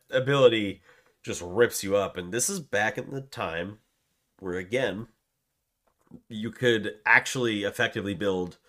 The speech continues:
Black Cleaver on a certain A D carries, and that would just make this ability even that much stronger, 'cause it applies, uh, the Black Cleaver as you're fucking just shredding their armor. They're <laughs> taking extra fucking damage. It's disgusting.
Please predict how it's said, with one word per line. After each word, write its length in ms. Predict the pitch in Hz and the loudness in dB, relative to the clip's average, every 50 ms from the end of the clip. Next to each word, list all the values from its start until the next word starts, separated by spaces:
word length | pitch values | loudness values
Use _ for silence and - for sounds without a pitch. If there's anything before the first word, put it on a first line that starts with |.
| _ _ _ _ _ _ | _ _ _ _ _ _
Black 320 | - 107 110 98 87 - - | -4 -2 0 0 -2 -4 -8
Cleaver 540 | - - 110 104 82 87 90 87 85 85 82 | -8 -6 -4 -4 -4 -4 -4 -4 -4 -6 -6
on 320 | - 90 92 92 87 85 | -8 -6 -6 -6 -6 -6
a 320 | 85 80 80 78 73 69 - | -6 -6 -6 -8 -8 -8 -6
certain 320 | - - - 113 98 95 | -4 0 0 0 0 -2
A 120 | 95 98 95 | -4 -4 -4
D 120 | 95 90 | -6 -6
carries, 580 | - - 90 87 92 101 110 127 135 135 - - _ _ _ _ _ _ _ _ _ _ - | -6 -6 -6 -4 -4 -4 -4 -4 -4 -6 -8 -10 _ _ _ _ _ _ _ _ _ _ -6
and 140 | 107 101 104 | -4 -2 -2
that 120 | 107 107 | 0 0
would 180 | 110 117 107 95 | 0 0 -2 -2
just 260 | - 127 120 107 - - | -2 0 0 0 2 0
make 160 | 104 101 92 | 0 -2 0
this 180 | - 98 - - | -2 -4 -6 -6
ability 520 | 95 101 101 95 92 87 87 85 82 - 95 | -4 -4 -2 -2 -2 -2 -4 -8 -10 -12 -12
even 380 | 92 85 87 82 80 78 71 - _ _ _ _ _ _ _ _ - | -10 -10 -10 -10 -12 -14 -16 -20 _ _ _ _ _ _ _ _ -18
that 300 | 101 95 110 110 104 95 | -8 -2 2 2 2 2
much 180 | 90 85 - | 0 -6 -6
stronger, 360 | - - 98 85 82 78 65 - - | -6 -6 -4 -4 -4 -6 -8 -12 -10
'cause 80 | 95 | -8
it 160 | 104 98 - - | -8 -8 -8 -8
applies, 720 | - - - 110 101 95 87 82 78 73 - - - - - - _ _ _ _ _ _ _ _ _ - | -10 -6 -2 0 2 2 2 0 0 -4 -6 -8 -8 -10 -14 -20 _ _ _ _ _ _ _ _ _ -10
uh, 380 | 85 85 82 80 76 71 69 | -8 -6 -4 -4 -4 -6 -8
the 80 | 71 76 | -8 -8
Black 260 | 85 101 82 - - | -6 -6 -6 -6 -8
Cleaver 320 | - 95 87 71 69 69 | -10 -12 -10 -10 -10 -8
as 240 | 65 65 82 80 76 | -8 -8 -8 -8 -10
you're 140 | 78 76 73 | -12 -14 -14
fucking 380 | - - 82 78 - 82 82 73 | -10 -10 -10 -10 -10 -12 -12 -10
just 280 | 80 78 - - - _ _ _ _ _ _ _ - | -10 -10 -10 -10 -12 _ _ _ _ _ _ _ -8
shredding 540 | - - - - 139 135 139 143 156 156 156 | -4 -2 -2 0 4 6 6 6 6 6 6
their 140 | 165 160 | 6 8
armor. 540 | 127 123 123 117 104 98 95 95 95 95 - - - - - - - | 8 6 4 4 4 2 0 0 -2 -4 -6 -10 -20 -20 -20 -12 -8
They're 120 | - 107 104 | -6 -6 -6
<laughs> 40 | |
taking 560 | - - - 156 143 - - - 170 151 147 147 - - - | 0 4 4 4 4 4 2 0 0 0 0 -2 -4 2 4
extra 460 | - 156 - - - - - 170 170 | 4 4 4 4 0 0 2 0 0
fucking 480 | 175 - 160 160 - - 147 131 127 113 | 4 6 6 4 6 4 -4 -4 -4 -2
damage. 380 | 113 101 95 90 87 87 82 | 0 0 0 0 -2 -4 -4
It's 180 | 110 107 - - | -6 -8 -8 -6
disgusting. 580 | 104 95 - - 85 76 - - - - - | -4 -4 -4 -2 -2 -2 -4 -4 -6 -8 -16